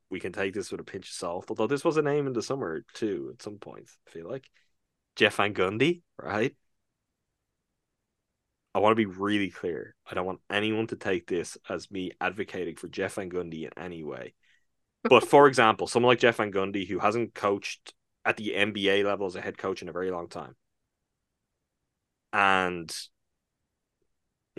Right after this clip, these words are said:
who at this point, I would think for a variety of reasons, is probably pretty eager to get back in. Do you think if you pick up the phone to Jeff Van Gundy and you're like,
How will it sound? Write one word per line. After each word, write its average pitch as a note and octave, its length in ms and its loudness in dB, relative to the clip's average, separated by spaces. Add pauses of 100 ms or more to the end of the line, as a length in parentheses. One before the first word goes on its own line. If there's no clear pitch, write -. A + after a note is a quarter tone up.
(100)
who G#2+ 280 6 (120)
at F#2+ 180 4
this A2 180 6
point, A#2+ 280 6
I G2+ 80 6
would F#2+ 120 0
think G2 200 -4
for - 120 0
a F2 60 -2
variety G2 280 4
of F#2+ 40 0
reasons, F#2 220 -4
is E2 80 -14
probably C3 180 4
pretty A2+ 240 4
eager G2+ 240 0
to - 60 -8
get F2+ 160 -4
back E2+ 240 -6
in. E2+ 240 -6 (1400)
Do A#2 80 4
you C#3 60 8
think G#3+ 160 6
if F3+ 100 4
you F#3 100 6
pick D3+ 140 4
up C#3+ 100 2
the A#2+ 100 4
phone A#2 220 6
to G#2 60 6
Jeff G#2 200 2
Van F#2 160 0
Gundy F2+ 360 -2
and E2 80 -8
you're E2+ 140 -2
like, D#2+ 360 -8